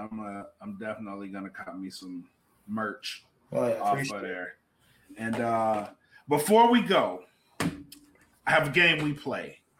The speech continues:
Speaker 2: All right.
Speaker 1: And it's called Either Or.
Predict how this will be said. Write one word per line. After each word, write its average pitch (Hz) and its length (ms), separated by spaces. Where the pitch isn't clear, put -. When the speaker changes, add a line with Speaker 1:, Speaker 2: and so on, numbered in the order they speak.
Speaker 2:
All 131 140
right. 131 220
Speaker 1:
And 117 840
it's 139 140
called 190 320
Either 175 280
Or. 123 540